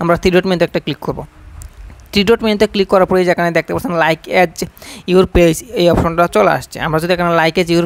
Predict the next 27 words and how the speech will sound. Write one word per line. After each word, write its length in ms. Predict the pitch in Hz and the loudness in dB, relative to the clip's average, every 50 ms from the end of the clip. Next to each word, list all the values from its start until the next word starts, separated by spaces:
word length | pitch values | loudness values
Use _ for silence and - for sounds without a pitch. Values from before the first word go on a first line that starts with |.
| - - | 0 0
page" 160 | 160 170 156 190 | 0 0 0 -2
এ 20 | 175 - | -4 -2
ক্লিক 160 | 180 180 175 - - | -2 -4 -2 -2 2
করি, 160 | 208 202 220 269 - - - _ - - - - - | 2 2 2 2 -2 -10 -18 _ -20 -20 -12 -6 -4
"Like 160 | 175 180 - 196 | -4 -2 -2 -2
as 60 | 190 175 185 | -2 0 0
your 100 | 190 180 - | -2 0 0
page" 180 | 180 185 175 185 | -2 0 0 0
এ 20 | 180 - | -2 0
ক্লিক 160 | 202 180 165 - | -2 -2 0 0
করলে 140 | 185 180 180 | 0 0 0
কিন্তু 120 | 180 180 - - | 0 0 -2 -2
এখানে 140 | 175 180 175 165 | -2 -2 -2 -2
আমাদের 180 | 165 165 180 - | 0 -2 -2 0
সবগুলো 300 | 180 170 - - - 170 165 156 | 0 -2 0 0 2 2 2 2
এখানে 160 | 165 170 175 175 - | 2 -2 -2 -2 -2
সিলেক্ট 320 | 190 185 175 175 185 180 - - | -2 0 0 0 0 -2 -4 -2
পেজ, 140 | 185 180 165 175 165 | -2 0 2 2 2
এটাতে 200 | 165 170 - 180 - - - - | 2 2 -2 -2 -4 -6 -8 -4
ক্লিক 160 | - 220 - - | -4 -4 -2 0
করলে 140 | - 185 185 - | 2 2 2 2
সবগুলো 260 | 180 170 160 165 185 180 175 - | 0 -2 0 2 2 2 2 2
পেজ 140 | 196 190 196 - - | 2 2 2 2 0
শো 80 | 214 214 202 | 0 0 2
করবে। 140 | 214 208 190 196 | 2 2 2 2
Then 80 | 190 185 180 | 2 2 0
এখানে 160 | 165 175 175 | -2 -4 -4